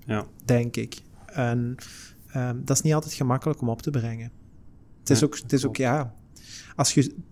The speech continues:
Speaker 2: dat is ook mindset, hè. Je neemt jezelf iets af, precies. Zo dat half uurtje, of een half uur was dat nooit. Dat is zo verwaarloosbaar. Eigenlijk kun je perfect zonder. Maar op
Speaker 1: Mhm.
Speaker 2: een of andere manier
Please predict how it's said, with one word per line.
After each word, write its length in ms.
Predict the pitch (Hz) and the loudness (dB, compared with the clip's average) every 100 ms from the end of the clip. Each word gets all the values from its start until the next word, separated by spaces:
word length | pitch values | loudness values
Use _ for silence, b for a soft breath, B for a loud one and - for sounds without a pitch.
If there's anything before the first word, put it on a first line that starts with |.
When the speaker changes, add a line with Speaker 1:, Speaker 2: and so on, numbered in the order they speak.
| - | -14
Speaker 2:
dat 260 | 165 147 143 | 0 4 6
is 40 | - | 6
ook 60 | |
mindset, 420 | 208 143 - 107 | 4 4 4 2
hè. 60 | 165 | 4
Je 140 | 131 | 4
neemt 180 | 131 127 | 4 6
jezelf 320 | 131 120 143 | 6 6 6
iets 220 | 127 - - | 4 2 0
af, 220 | 143 - | -2 -2
precies. 580 | 160 147 - 113 - - | -4 -2 -2 -2 -4 -4
Zo 300 | 131 131 127 | -2 -2 2
dat 160 | 127 | 4
half 300 | 120 131 139 | 6 4 4
uurtje, 540 | 135 135 - 147 143 139 - | 2 0 -2 -2 -2 -6 -6
of 120 | - | -2
een 120 | 107 | 0
half 240 | 107 123 | 2 4
uur 140 | 135 101 | 4 4
was 200 | 104 117 | 4 4
dat 160 | 143 120 | 4 4
nooit. 440 | 110 107 - - | 2 2 0 -2
Dat 100 | 117 | 0
is 60 | - | 2
zo 100 | 104 | 2
verwaarloosbaar. 920 | 104 98 95 110 135 127 101 101 98 | 2 4 4 6 6 4 2 0 0
Eigenlijk 280 | 101 113 117 | 0 -2 0
kun 140 | 123 - | -2 -2
je 60 | |
perfect 420 | - - 117 - - | -4 0 0 0 2
zonder. 420 | 104 123 160 - B B B B | 2 2 0 -2 B B B B
Maar 100 | - | 0
op 0 | |
Speaker 1:
Mhm. 100 | 104 | 4
Speaker 2:
een 80 | 127 | 6
of 80 | 135 | 6
andere 220 | 143 120 | 4 4
manier 520 | 113 110 139 139 - | 4 4 4 2 -2